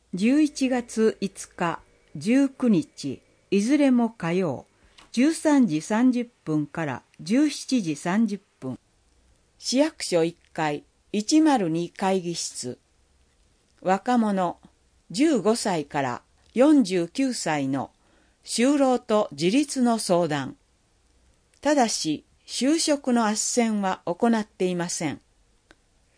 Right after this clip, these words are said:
南河内地域若者サポートステーション。電話、零七二一二六九四四一。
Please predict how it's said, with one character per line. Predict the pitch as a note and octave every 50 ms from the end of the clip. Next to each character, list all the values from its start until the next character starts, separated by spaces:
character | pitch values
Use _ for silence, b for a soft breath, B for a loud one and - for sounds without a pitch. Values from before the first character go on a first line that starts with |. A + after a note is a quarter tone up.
| _ _ _ _ _ _ _ _ _ _ _ _ _ _ _ _ _
南 | F3 G3 A3 C4 D4+ D#4 D4+ D4+ D4+
河 | - C4+ C4 A#3+ G3
内 | F3 - - - D3+ D3+ D3 - _ _
地 | - - D4+ D4 C4+
域 | A#3+ - - E3 D#3+ D#3
若 | D3+ E3+ F3+ - C4 B3+
者 | B3+ B3 A3+ G#3+ G#3+ G#3+
サ | - - G#3+ G#3
ポ | - - C#4 C#4
ー | C#4
ト | C4+ C4 B3
ス | A#3+ - -
テ | - A#3+ G#3 E3
ー | C#3
シ | - - C#3+
ョ | A#2+ A2
ン。 | F#2+ - _ _ _ _ _ _ _ _ _ _ _ _ _ -
電 | D#3 F#3 G#3+ A#3+ B3 A#3+
話、 | A3 G3 F3 D#3+ - - _ _ _ _ _ _ -
零 | D#3+ G#3 B3+ D4 D4+
七 | D4 D4+ D4 B3+ F#3+ D3+
二 | D3+ D#3 E3 G3 G#3+ G#3 G3
一 | F#3+ - - - - - C3+ B2+ - _ _ _ _ _ _ _ _ _ F3
二 | F#3 A#3+ C#4 D4+ C#4+
六 | C4+ B3+ B3 A#3+ _ - C#3+ C#3 - - _ _ _ _ _ _
九 | - A#3+ C4+ D4 D#4 D4
四 | C#4+ D4 C#4+ A3+ E3 D3+ C#3+
四 | D#3 F3+ G3 G3+ G#3 G3+
一。 | F3+ F3 - - - C#3 C3 -